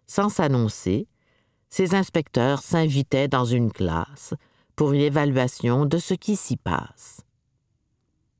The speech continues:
C'est le principe du client mystère, bien connu dans certains magasins et qui force les employés à toujours rester en alerte.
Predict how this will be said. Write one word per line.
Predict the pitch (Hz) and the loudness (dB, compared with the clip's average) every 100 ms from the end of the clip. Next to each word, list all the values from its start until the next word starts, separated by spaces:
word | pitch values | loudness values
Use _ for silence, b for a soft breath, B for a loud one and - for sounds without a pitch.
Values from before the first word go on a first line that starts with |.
| _ _ _ | _ _ _
C'est | - 170 | -2 2
le | 151 | 2
principe | - 143 - 185 - | 2 0 0 -4 0
du | 123 | -2
client | - 147 147 139 151 143 - | 0 0 2 2 2 0 0
mystère, | 127 131 - 120 110 101 - - _ _ _ - | 0 0 0 0 2 0 -4 -10 _ _ _ -2
bien | 156 240 | 0 0
connu | 202 170 156 | 0 2 2
dans | 131 120 | 2 0
certains | 127 - 107 | -2 -2 0
magasins | 95 87 107 123 160 180 b b b b b | 0 0 0 0 0 -2 b b b b b
et | 190 | -4
qui | - 175 | 0 -2
force | - 131 131 - | 0 -2 0 0
les | 123 127 | 0 2
employés | 139 - 120 110 117 156 - | 0 0 0 0 0 -2 -2
à | |
toujours | 117 196 190 202 147 | -4 -2 0 0 0
rester | 120 123 - - 139 - | -2 -2 -6 -4 -2 -2
en | 95 92 | -2 0
alerte. | 85 87 73 - - - | -2 -4 -8 -12 -20 -18